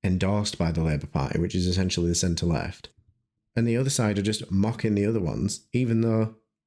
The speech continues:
that was the kind of politics that really captured people and what made them go, "Wow, we do deserve better from politics," which is fucking true.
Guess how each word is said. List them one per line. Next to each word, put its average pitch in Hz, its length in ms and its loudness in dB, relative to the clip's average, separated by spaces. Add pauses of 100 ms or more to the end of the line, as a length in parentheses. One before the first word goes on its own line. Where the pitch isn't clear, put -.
(180)
that 123 180 -2
was 120 140 -2
the - 80 -2
kind 117 240 2
of 110 80 -2
politics 113 440 0
that - 140 -8
really 110 200 0
captured - 440 -4
people 95 420 0
and 98 180 2
what 98 200 0
made 101 220 2
them 98 120 2
go, 95 300 2
"Wow, 110 220 2
we 90 100 2
do 107 160 0
deserve 85 320 -2
better 85 200 -2
from - 140 -4
politics," - 440 -2
which - 140 -4
is 104 80 -2
fucking 113 260 -2
true. 92 320 0